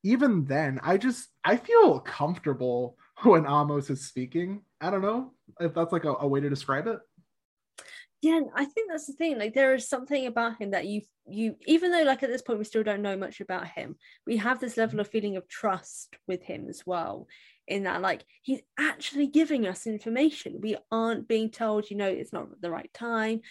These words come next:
Speaker 2: not now, you're bothering me," sort of thing. Like, the usual thing that, like, child hero characters will receive in a text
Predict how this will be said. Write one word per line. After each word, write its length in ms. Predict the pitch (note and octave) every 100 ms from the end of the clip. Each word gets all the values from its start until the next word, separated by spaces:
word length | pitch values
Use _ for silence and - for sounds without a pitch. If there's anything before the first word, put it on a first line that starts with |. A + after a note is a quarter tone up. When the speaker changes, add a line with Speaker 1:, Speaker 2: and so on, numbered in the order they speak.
| - -
Speaker 2:
not 240 | F3+ -
now, 380 | G3+ G#3 G#3+ G#3+
you're 140 | F#3+ D#3
bothering 460 | E3+ F#3 F#3+ F3+
me," 120 | F3+
sort 180 | F#3 F#3+
of 80 | F#3
thing. 120 | F#3
Like, 160 | G3 G3
the 80 | A#3
usual 260 | B3 B3 A3+
thing 300 | B3 A3 F#3
that, 140 | E3+
like, 220 | F#3 - - _ _ -
child 420 | - G3+ G3+ G3
hero 540 | - G#3+ G3 F#3 F3+
characters 760 | F3+ G3+ F#3+ - - G3+ G3+ - _ _ -
will 220 | G#3 F#3+
receive 420 | F3+ - G#3+ G3
in 80 | F#3
a 80 | F#3+
text 540 | - F#4+ D#4+ - -